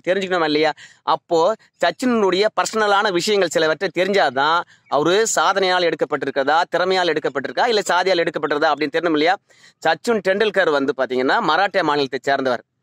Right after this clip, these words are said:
அவங்க அப்பா வந்து பாத்தீங்கன்னா ரமேஷ் டெண்டுல்கர். அவங்க வந்து பாத்தீங்கன்னா,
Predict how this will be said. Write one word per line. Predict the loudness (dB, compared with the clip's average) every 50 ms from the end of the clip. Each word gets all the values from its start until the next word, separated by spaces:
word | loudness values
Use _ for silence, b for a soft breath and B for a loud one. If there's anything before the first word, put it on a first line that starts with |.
| _ b b b b b b b
அவங்க | b 0 0 2 2 2 2 0
அப்பா | 0 0 _ 0 0 2
வந்து | 2 2 0 0 0
பாத்தீங்கன்னா | 0 0 0 0 0 0 0 0 0 0 -2 -6 _ _ -4
ரமேஷ் | -2 0 0 0 0 -2 -4 -6 -6 -4
டெண்டுல்கர். | -2 -2 -2 -4 -4 -6 -8 -8 _ _ _ _ _ b b b b b b b
அவங்க | -2 0 2 2 2 2 2
வந்து | 2 2 0 0 0
பாத்தீங்கன்னா, | 0 0 0 0 0 0 0 -2